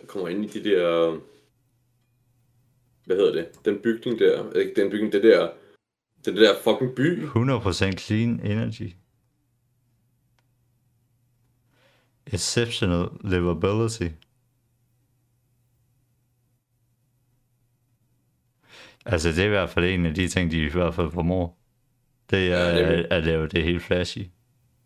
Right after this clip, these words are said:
Speaker 1: Altså, flashy, det har de fandme opnået.
Speaker 2: Ja.
Speaker 1: Altså, de kommer til både at være ramme i mountains og Upper Valley. Altså,
Speaker 2: Men
Speaker 1: hvordan
Speaker 2: kan man
Speaker 1: vil
Speaker 2: også
Speaker 1: de
Speaker 2: bo der i, i Oxygen?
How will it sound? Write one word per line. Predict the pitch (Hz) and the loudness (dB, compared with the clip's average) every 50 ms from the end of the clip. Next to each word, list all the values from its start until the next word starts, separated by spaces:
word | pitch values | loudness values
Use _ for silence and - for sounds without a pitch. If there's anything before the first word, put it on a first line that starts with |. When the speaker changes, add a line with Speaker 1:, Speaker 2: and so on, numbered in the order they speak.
| _ _ _ _ _ _ _ _ _ _ _ _ _ _ _ _ _ _ _ _ _ _ _ _ _ _ _ - | _ _ _ _ _ _ _ _ _ _ _ _ _ _ _ _ _ _ _ _ _ _ _ _ _ _ _ -18
Speaker 1:
Altså, | - - 101 95 | -14 -12 -10 -2
flashy, | - 120 135 151 160 165 185 175 135 - - | 4 8 10 10 10 10 8 6 6 6 8
det | 123 123 123 | 10 10 10
har | 113 104 92 | 10 6 4
de | 107 101 | 2 0
fandme | - - 104 101 104 | 0 0 0 2 2
opnået. | 90 90 92 92 92 78 - - - - - - - - - | 2 2 2 0 -2 -4 -4 -8 -10 -12 -18 -20 -18 -16 -16
Speaker 2:
Ja. | 113 117 - _ _ _ _ _ _ _ _ _ _ _ _ _ _ _ - _ - | -16 -16 -20 _ _ _ _ _ _ _ _ _ _ _ _ _ _ _ -20 _ -2
Speaker 1:
Altså, | - 107 92 92 | -2 -2 -2 0
de | 107 104 | -2 2
kommer | 110 110 104 | 2 2 2
til | 101 123 131 | 4 2 6
både | 127 135 | 6 6
at | 131 | 8
være | 127 123 113 98 | 8 8 6 6
ramme | 95 95 104 107 90 | 4 4 2 0 0
i | 82 95 | 0 -2
mountains | 87 85 90 87 90 90 87 98 120 139 139 - - 170 151 135 - - - - | -4 -4 -4 -2 0 2 4 4 4 2 0 -2 -4 -2 -2 -4 -8 -12 -14 -12
og | - - 85 92 90 87 87 85 85 - - - 90 | -4 0 2 4 4 6 4 4 4 2 2 2 0
Upper | 98 - 135 117 101 | 2 4 2 4 6
Valley. | 101 98 101 104 104 98 98 92 | 8 8 10 10 10 10 8 6
Altså, | 82 87 - | 2 2 0
Speaker 2:
Men | 98 90 | 2 4
Speaker 1:
hvordan | 95 98 | 4 4
Speaker 2:
kan | 101 92 | 4 4
man | 90 90 | 4 4
Speaker 1:
vil | 98 | 4
Speaker 2:
også | 110 113 107 | 2 0 0
Speaker 1:
de | - | 0
Speaker 2:
bo | 110 131 160 156 | 0 0 0 -2
der | 110 85 78 - _ _ _ _ - | -4 -6 -8 -8 _ _ _ _ -16
i, | - - 107 92 87 85 85 85 87 - - - - 98 | -10 -6 -4 -4 -2 -2 -2 -2 -4 -4 -8 -8 -4 -2
i | 90 | 0
Oxygen? | 95 110 113 - - 98 87 85 85 90 87 | 0 -2 -2 -6 -8 -6 -6 -6 -6 -6 -10